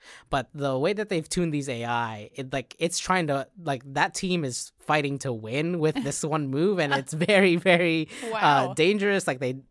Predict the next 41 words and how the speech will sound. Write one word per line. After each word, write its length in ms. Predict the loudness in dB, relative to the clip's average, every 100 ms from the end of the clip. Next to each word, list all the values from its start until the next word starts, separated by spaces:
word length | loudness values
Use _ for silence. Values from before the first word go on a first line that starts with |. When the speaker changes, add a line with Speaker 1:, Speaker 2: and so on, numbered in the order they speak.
| _ -8
Speaker 1:
um, 500 | -6 -6 -8 -12 -8
it's 200 | -8 -4
not 240 | 0 0 0
just, 200 | -2 -2
like, 100 | -4
a 80 | -4
gimmick 280 | -6 -6 -6
fight 220 | -6 -6
that 120 | -12 -14 _
you, 160 | -8 -6
like, 220 | -8 -10 -4
laugh 260 | -4 -2
at 180 | -4 -4
and 160 | -8 -8
then, 140 | -8
like, 300 | -10 -12 -16 _ _ _ -14
you 120 | -12
finish 340 | -8 -10 -6 -8
it 120 | -8
easily. 500 | -8 -6 -4 -4 -6 -12 -16
Speaker 2:
Yeah. 100 | -2
Speaker 1:
They're 160 | 0 2
actually 360 | 2 2 -4
challenging. 440 | -4 -2 -2 -2 -4
They're 100 | -4
actually, 440 | -4 -6 -8 -6
like, 160 | -8 -10
bringing, 560 | -6 -6 -4 -6 -8
like, 320 | -10 -12 -16 -20 _ -12
um, 500 | -10 -10 -12 -16 -18 _ -20 -20 _ _ _ _ _
<clears throat> 280 | 0 0 -4
they're, 260 | -2 -2
like, 240 | -2 -6 -4
trying 200 | -2 -2
to 100 | -2 -8 _
figure 240 | -4 -2 0
out 160 | 0
how 220 | 0 -2 -2
to 80 |
best, 420 | -4 -6 -4 -8 -14 _
like, 220 | -10 -10